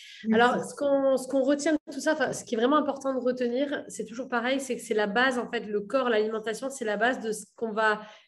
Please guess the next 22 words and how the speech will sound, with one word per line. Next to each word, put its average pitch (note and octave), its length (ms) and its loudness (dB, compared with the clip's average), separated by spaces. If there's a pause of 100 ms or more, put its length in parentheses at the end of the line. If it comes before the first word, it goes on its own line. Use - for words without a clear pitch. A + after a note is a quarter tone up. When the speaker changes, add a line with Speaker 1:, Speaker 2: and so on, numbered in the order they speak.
Speaker 2:
vibrer B3 420 4
au C4+ 100 2
quotidien, A#3+ 480 -2
ce C4+ 80 -6
qu'on A3+ 140 -6
va G#3+ 260 0
émettre. A#3+ 460 0 (800)
C'est, A#3 600 2 (680)
c'est G#3+ 140 -10
comme D4 160 4
si D4 80 -4
on C4 60 2
avait A3+ 180 4
cette, G3+ 260 -2
cette F3+ 300 -4
voiture G#3+ 420 2
qui A#3+ 80 -2
est A#3 60 -2
toujours B3 180 -4
la G#3 120 0
bonne A#3 220 2
illustration. A3+ 800 -2